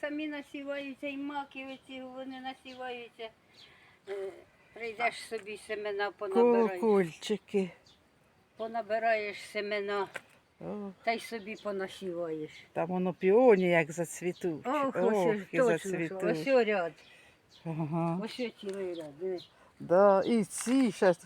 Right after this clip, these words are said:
Speaker 2: о, всі ждуть, всі ждуть свого моменту.
Speaker 1: Заходь
Speaker 2: Оно,
Speaker 1: туди,
Speaker 2: не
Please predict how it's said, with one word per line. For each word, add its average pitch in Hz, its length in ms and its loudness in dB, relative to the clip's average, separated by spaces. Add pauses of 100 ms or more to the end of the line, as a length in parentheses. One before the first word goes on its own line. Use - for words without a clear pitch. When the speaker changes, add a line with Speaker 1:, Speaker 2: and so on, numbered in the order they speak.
(200)
Speaker 2:
о, 220 160 0
всі 269 360 2
ждуть, 196 320 2 (640)
всі - 320 6
ждуть 220 400 6 (360)
свого 196 340 8
моменту. 202 760 4 (1120)
Speaker 1:
Заходь 208 340 8
Speaker 2:
Оно, 190 240 4
Speaker 1:
туди, 170 180 0 (100)
Speaker 2:
не 156 60 -16